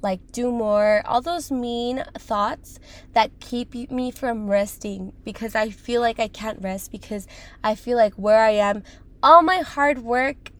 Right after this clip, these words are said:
that I put in is not enough because someone else is doing better. And, um, it's like, it's just this little cycle that we have going on.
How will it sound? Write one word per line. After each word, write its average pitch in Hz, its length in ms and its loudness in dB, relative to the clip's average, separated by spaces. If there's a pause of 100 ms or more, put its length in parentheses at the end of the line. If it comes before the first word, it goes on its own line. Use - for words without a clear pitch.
(120)
that 233 160 2
I 220 80 2
put 269 300 0
in 247 200 2
is 254 260 -4
not 277 300 0
enough 277 380 -4
because 269 280 -6
someone 277 300 -8
else 226 380 -10 (240)
is - 160 -14
doing 226 320 -8
better. - 300 -10 (800)
And, 226 420 4
um, 208 400 0 (760)
it's 294 260 -2
like, 339 340 0 (680)
it's - 180 -6
just 339 220 -8
this 339 240 -10
little 330 180 -6
cycle 269 420 -6
that 285 140 -6
we 247 80 -8
have 214 280 -10
going 214 340 -8
on. 214 440 -6